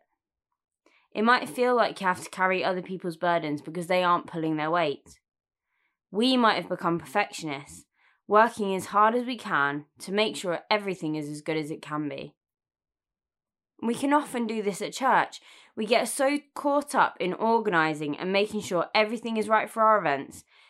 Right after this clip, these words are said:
that we forget the events are about Jesus. We become like Martha, so busy preparing everything, she forgot to spend time with the one it was all for. We sometimes put God's work above God.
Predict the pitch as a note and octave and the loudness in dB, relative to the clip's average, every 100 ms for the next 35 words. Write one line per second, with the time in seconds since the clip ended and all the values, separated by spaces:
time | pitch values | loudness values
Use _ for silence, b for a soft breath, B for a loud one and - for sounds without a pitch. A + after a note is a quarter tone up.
0 | b - A3 A#3 C4 - C#4 - G3+ F#3 | b -8 -6 -4 -4 0 0 0 -2 0
1 | A3 A#3 G3 G3+ F#3 F3 - G#3 G#3 D3+ | 0 -2 -4 0 2 0 -2 -4 -2 -4
2 | - - - _ _ _ _ _ _ _ | -8 -14 -20 _ _ _ _ _ _ _
3 | _ _ - A3 A#3+ A#3+ B3+ C4 A#3+ A#3 | _ _ -6 -2 0 2 4 4 4 4
4 | A#3 A#3 A3 E3 D3 - b b - C4+ | 4 4 2 -2 -4 -6 b b 2 4
5 | C#4 C#4+ C4 C#4 A#3 B3+ C4 A#3 G3 D#3+ | 4 2 -2 -4 -4 0 0 2 0 0
6 | E3 D#3 C#3+ - G#3+ G#3 G#3 B3 - - | -4 -4 -4 -4 -2 -2 0 0 0 -4
7 | - A3+ A#3 G3 G3+ G3 D#3+ D3+ D3+ - | -4 -2 -2 0 0 0 -2 0 -2 -2
8 | E3 E3+ F3 B3 B3+ F#3 - _ _ _ | -4 -4 -4 -2 0 0 -4 _ _ _
9 | _ _ _ _ _ _ - G#3 - C4+ | _ _ _ _ _ _ -6 -2 0 0
10 | B3+ A#3+ A3+ - A#3+ - A#3 A#3 A3 A#3+ | 0 -2 -4 -4 -8 -6 -2 -2 -2 0
11 | A#3 C3 B2+ - - - F3+ F3 D3+ - | 4 4 2 -4 -14 -8 -2 0 0 0
12 | F3 D3 C3 | 0 2 -2